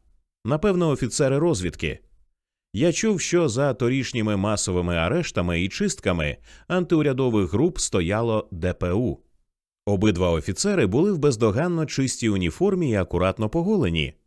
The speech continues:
На росіянові була тепла напівшинеля з портупеєю,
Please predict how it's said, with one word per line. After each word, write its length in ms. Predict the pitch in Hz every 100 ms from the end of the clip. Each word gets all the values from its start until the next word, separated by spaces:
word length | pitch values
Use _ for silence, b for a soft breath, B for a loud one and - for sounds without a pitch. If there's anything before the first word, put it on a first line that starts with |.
| _ _ _ _ -
На 100 | 85
росіянові 680 | 90 - 87 120 160 139 110
була 360 | 87 101 117
тепла 480 | - 107 113 107 101
напівшинеля 840 | 101 95 - 80 - 78 82 113 110
з 80 | -
портупеєю, 880 | 87 87 95 175 143 82 78 69